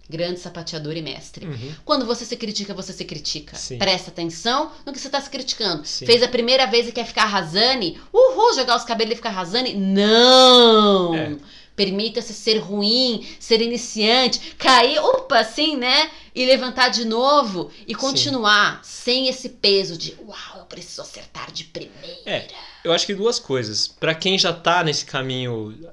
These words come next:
Speaker 2: do fazer artístico, às vezes, é, não tem tanto essa questão, mas tem a questão do, "Ah, estou em processo, estou em processo", e fica colocando tudo como se estivesse em processo pra não receber e não colocar uma crítica, entendeu?
Speaker 1: Uhum.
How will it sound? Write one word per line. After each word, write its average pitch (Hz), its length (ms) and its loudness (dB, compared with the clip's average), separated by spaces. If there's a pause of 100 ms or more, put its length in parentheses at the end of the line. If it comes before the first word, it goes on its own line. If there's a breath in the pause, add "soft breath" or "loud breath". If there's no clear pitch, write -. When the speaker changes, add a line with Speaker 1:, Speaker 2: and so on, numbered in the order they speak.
(180)
Speaker 2:
do 139 180 -16
fazer 123 360 -4
artístico, 120 720 -4
às 123 160 -4
vezes, 156 440 -2 (380 soft breath)
é, 117 420 -4 (480)
não 135 200 -6
tem 170 440 2 (400)
tanto 175 540 -4
essa 131 220 -6
questão, 156 560 -6 (280 loud breath)
mas 147 200 -2
tem 165 160 2
a 165 80 0
questão 165 320 0
do, 165 120 2
"Ah, 185 200 2
estou 185 240 2
em 185 40 -2
processo, - 640 -2
estou - 180 2
em 190 60 2
processo", 113 640 -2
e - 40 -4
fica 156 320 -4
colocando 165 360 0
tudo 160 220 -4
como 160 220 0
se - 100 0
estivesse 151 360 2
em - 20 -6
processo 156 360 0
pra 160 140 0
não 165 140 2
receber 156 600 -2
e 147 60 -4
não 143 140 -2
colocar 147 340 -2
uma 143 140 -2
crítica, - 580 -8
entendeu? 107 400 -10 (100)
Speaker 1:
Uhum. 156 280 -12